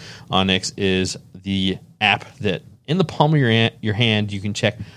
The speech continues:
pop-, property boundaries, you can check public land, private land, you can get the, the homeowner's tax information, the landowner's tax information, find out where they live, get permission.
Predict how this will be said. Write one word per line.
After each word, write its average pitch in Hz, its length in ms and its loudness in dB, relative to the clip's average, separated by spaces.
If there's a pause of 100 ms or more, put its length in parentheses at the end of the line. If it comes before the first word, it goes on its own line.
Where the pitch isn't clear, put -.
(160)
pop-, - 320 -2
property 143 420 0
boundaries, 131 460 4
you 82 100 -8
can 82 60 -6
check - 260 -6
public 113 300 0
land, 110 360 0
private 117 360 2
land, 110 260 0 (360)
you 104 140 -6
can 101 160 -2
get 98 320 2
the, 87 180 -4 (160)
the 87 160 -2
homeowner's 110 580 2
tax - 400 0
information, 107 640 0
the 98 100 -2
landowner's 104 600 0
tax 110 340 -2
information, 101 500 -6 (320)
find 135 240 4
out 131 120 2
where 123 100 2
they 113 80 4
live, 107 420 4 (120)
get - 180 -2
permission. 104 540 -2